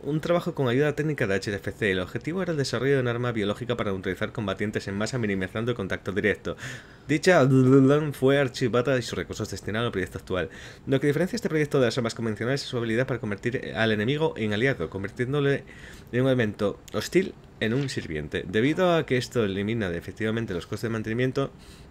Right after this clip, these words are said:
no solo los prisioneros, sino todos los recursos de combate. No es extraño que tengamos a e incluso a la organización de por participar. El proyecto nunca hubiese existido si no fuera por el descubrimiento de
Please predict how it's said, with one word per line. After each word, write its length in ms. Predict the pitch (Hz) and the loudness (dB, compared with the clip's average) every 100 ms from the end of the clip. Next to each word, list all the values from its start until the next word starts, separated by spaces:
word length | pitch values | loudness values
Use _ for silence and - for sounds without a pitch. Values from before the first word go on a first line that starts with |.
| - | -12
no 160 | 110 147 | 0 2
solo 160 | 185 | 4
los 100 | 190 | 2
prisioneros, 460 | 165 151 147 160 165 | 0 0 4 4 4
sino 220 | 120 120 | 0 0
todos 160 | 123 113 | 2 0
los 80 | 110 | -2
recursos 260 | 107 131 | -6 -6
de 80 | 120 | -6
combate. 340 | 87 107 120 | -2 -2 0
No 80 | 92 | -2
es 60 | 127 | -2
extraño 240 | - 151 | -4 -2
que 80 | 131 | -2
tengamos 340 | 117 117 127 | -2 0 2
a 140 | 117 - - - - - - - - - - - - - - - - | 0 -2 -6 -20 -20 -20 -20 -16 -8 -6 -6 -8 -20 -20 -18 -14 2
e 100 | 135 | 6
incluso 480 | 131 135 143 160 - | 6 4 4 4 4
a 120 | 127 | 2
la 80 | 123 | 2
organización 500 | 117 117 117 135 135 - - - - - - | 2 0 2 0 -2 -8 -12 -8 -10 -12 -12
de 320 | - 131 139 - - - - - | 2 6 6 2 -6 -8 -8 -6
por 180 | 127 113 | 0 0
participar. 560 | 101 98 - 92 87 - - - - - | 0 -4 -4 -2 -2 -4 -16 -18 -16 0
El 120 | 147 | 2
proyecto 400 | 156 165 196 202 | 6 8 6 6
nunca 340 | 196 185 175 170 | 4 4 2 2
hubiese 200 | 151 151 | 2 0
existido 400 | 127 - 131 131 | -2 -2 0 0
si 80 | 120 | 0
no 80 | |
fuera 220 | 110 123 120 | 0 0 2
por 100 | 110 | 0
el 60 | |
descubrimiento 500 | 92 - 101 117 131 | 0 -2 -2 0 2
de 380 | 113 104 98 92 | 4 4 4 0